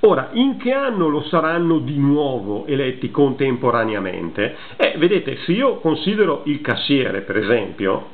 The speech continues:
se il cassiere, allora, cassiere, se il cassiere viene eletto ogni tre anni, quindi cosa avremo? Avremo duemiladiciotto, è stato eletto,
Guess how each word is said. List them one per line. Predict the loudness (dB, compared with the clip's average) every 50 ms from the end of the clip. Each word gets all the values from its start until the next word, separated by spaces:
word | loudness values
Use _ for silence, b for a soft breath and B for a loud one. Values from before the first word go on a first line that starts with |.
| -16 -14
se | -2 4 4
il | 4 4 4
cassiere, | 0 0 0 0 2 2 2 2 2 -2 -6 -6 -6 -8 -10 -14 -18 -18 -18 -18 -18 -20 -20 -20 -20 -6 -2
allora, | 0 0 2 2 2 2 0 0 -2 -4 -8 -2
cassiere, | -2 -2 -2 -2 0 0 0 0 2 0 -2 -4 B B B B B -12 0
se | 2 2 2
il | 2 0
cassiere | 0 -2 -2 -2 0 0 0 2 2 0 -2
viene | -2 -2 -2
eletto | -2 0 -2 -2 -2 -2 -2 0 0 0 -2 0
ogni | 0 2 2 4 4 2 2 0 -2 -8 -2
tre | 2 4 4 4 4 2
anni, | 0 -2 -4 -4 -6 -6 -6 -6 -4
quindi | -2 0 0 2
cosa | 0 0 2 2
avremo? | 2 2 2 0 0 0 -2 -4
Avremo | -2 0 2 2 2 2 0 -4 -6
duemiladiciotto, | -2 0 2 2 4 4 2 2 0 -2 -4 -6 -6 -6 0 2 2 2 2 0 4 4 4 4 4
è | -2 -6
stato | -4 -2 -4 -2 0 0
eletto, | 0 0 0 -2 -6 -10 -14 -14 -14